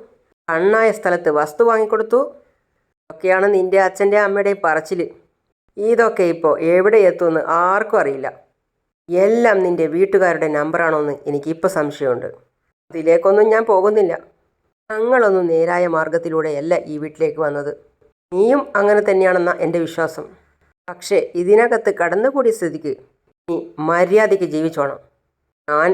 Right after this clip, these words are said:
നിന്നേക്കാളും കുഴപ്പക്കാരിയായിരുന്നു. പക്ഷേ ഈ വീട്ടിലുള്ളവരുടെ നന്മ കണ്ടിട്ടാ ഞാൻ മാറിയത്. അതുപോലെ നീയും മാറാൻ ശ്രമിക്കണം. അങ്ങനെ മാറിയില്ലെങ്കിൽ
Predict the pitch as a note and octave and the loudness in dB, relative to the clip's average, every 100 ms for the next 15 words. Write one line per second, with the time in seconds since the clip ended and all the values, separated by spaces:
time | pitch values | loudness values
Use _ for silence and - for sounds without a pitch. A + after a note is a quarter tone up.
0 | - E3 D#3+ F3+ A3 A3 G#3 G3+ F#3 E3 | 0 -2 0 4 4 4 2 2 2 0
1 | E3 D#3+ D3+ D3+ C#3 C#3 C3 - _ _ | -2 -2 -2 0 -2 -4 -8 -10 _ _
2 | _ _ _ _ - F3 - - F3+ G#3 | _ _ _ _ -4 0 0 -4 -8 -4
3 | A#3+ G#3+ G#3 G#3 G3 F3+ E3+ E3 D#3+ - | -2 2 2 2 2 2 2 2 -2 -6
4 | D3+ E3 F3+ G3+ F#3 E3 E3 D#3 D3+ D#3 | -4 -2 2 2 0 -2 -4 -6 -6 -4
5 | F3 E3 D3 D3 C#3+ - _ _ _ _ | 0 0 -2 -4 -6 -12 _ _ _ _
6 | _ - E3 F#3 F3+ E3 - E3+ F3 G3+ | _ -8 -2 0 2 0 -4 -2 2 4
7 | G#3+ F3 E3+ F3 E3+ E3 D#3+ D#3 D3 - | 4 0 -2 -2 -4 -6 -6 -6 -8 -12
8 | _ _ _ _ _ _ _ _ _ D3 | _ _ _ _ _ _ _ _ _ -10
9 | D#3 D#3+ D3 D3+ D#3+ F#3 A3 G#3 G#3+ G#3+ | -6 -6 -2 0 0 2 0 0 0 0